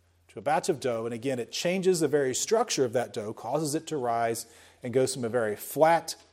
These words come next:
thick bread to a very fluffy pastry. I don't know <laughs> how else to describe it.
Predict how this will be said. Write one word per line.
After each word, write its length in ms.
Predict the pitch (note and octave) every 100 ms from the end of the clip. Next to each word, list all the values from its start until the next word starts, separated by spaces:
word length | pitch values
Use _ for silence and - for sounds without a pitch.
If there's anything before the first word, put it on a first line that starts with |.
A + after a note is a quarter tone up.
| _
thick 420 | - - D#3+ D#3+
bread 400 | B2 A#2+ A2+ A2+ G#2+
to 220 | A#2 A2+ A2+
a 120 | G2+
very 360 | A2+ G#2+ G#2+ G#2 - _ _ _ _ _ _ _ - -
fluffy 460 | - - C3+ B2
pastry. 500 | A2+ B2 A#2 - -
I 40 | G2
don't 100 | G#2
know 80 | G#2
<laughs> 100 | -
how 60 |
else 200 | - -
to 80 | A2+
describe 420 | G#2 - G#2 G2
it. 100 | -